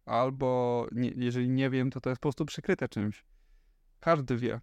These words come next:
każdy wie. To jest po prostu przykryte jakimiś, y, traumami, doświadczeniami, obawami,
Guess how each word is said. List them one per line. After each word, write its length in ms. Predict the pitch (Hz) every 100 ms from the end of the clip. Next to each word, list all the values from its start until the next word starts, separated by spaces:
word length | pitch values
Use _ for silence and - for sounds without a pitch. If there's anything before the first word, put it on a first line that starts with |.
| _ -
każdy 360 | 147 143 143
wie. 240 | 135 120 123 _
To 100 | 135
jest 120 | 135
po 100 | 143
prostu 260 | 143 - 147
przykryte 680 | - 147 156 - 143 135 -
jakimiś, 400 | 127 143 135 127
y, 500 | 127 131 131 131 131
traumami, 560 | - 127 139 139 139 135
doświadczeniami, 960 | 131 - 135 131 135 139 135 135 135
obawami, 720 | - 127 127 135 139 135 135